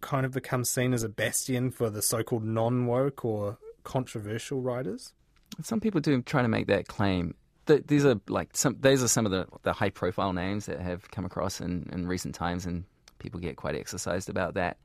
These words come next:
Speaker 2: But we really do have a, a strong diversity of writers. There's people on, on the far left and on the, <laughs> on the, on the right and in, everywhere in between, and not writing about politics.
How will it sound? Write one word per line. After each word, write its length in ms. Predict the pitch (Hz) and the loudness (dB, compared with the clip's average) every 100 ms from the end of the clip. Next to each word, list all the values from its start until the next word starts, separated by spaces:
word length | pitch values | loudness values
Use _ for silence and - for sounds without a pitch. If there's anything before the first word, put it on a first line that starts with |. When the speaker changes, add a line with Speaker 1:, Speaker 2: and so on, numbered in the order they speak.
| _ _ _ _ - | _ _ _ _ 0
Speaker 2:
But 100 | 101 | 2
we 200 | 104 87 | 2 0
really 240 | 92 104 90 | 0 0 2
do 140 | 87 | 0
have 160 | 85 73 | -2 -2
a, 100 | 62 - | -6 -10
a 40 | - | -12
strong 320 | - 90 87 | -4 0 0
diversity 380 | 71 78 - 78 | 0 -2 -2 -4
of 100 | 76 | -4
writers. 340 | 62 - 62 | -4 -4 -8
There's 160 | - - | -10 -10
people 260 | 92 80 | -10 -6
on, 200 | 78 78 - | -6 -6 -8
on 160 | 71 78 | -8 -8
the 60 | |
far 240 | - 76 76 | -4 -2 -2
left 260 | 73 71 | -4 -6
and 160 | - 71 | -10 -8
on 120 | 73 | -8
the, 260 | - - 117 - | -6 0 0 -2
<laughs> 160 | - - | -20 -6
on 160 | 87 90 | 0 0
the, 120 | 82 | 0
on 180 | 95 107 | 0 2
the 100 | 101 | 4
right 320 | 95 90 87 | 2 2 -2
and 140 | 80 90 | -2 0
in, 140 | 92 | 0
everywhere 440 | - 98 92 90 87 | -2 -2 0 2 0
in 60 | 87 | -2
between, 400 | - 87 82 78 | -6 -4 -4 -2
and 160 | 87 | 0
not 160 | 87 92 | 0 0
writing 240 | 85 90 | 0 0
about 220 | 87 85 | -2 -4
politics. 540 | - 90 90 85 82 | -4 -4 -4 -4 -6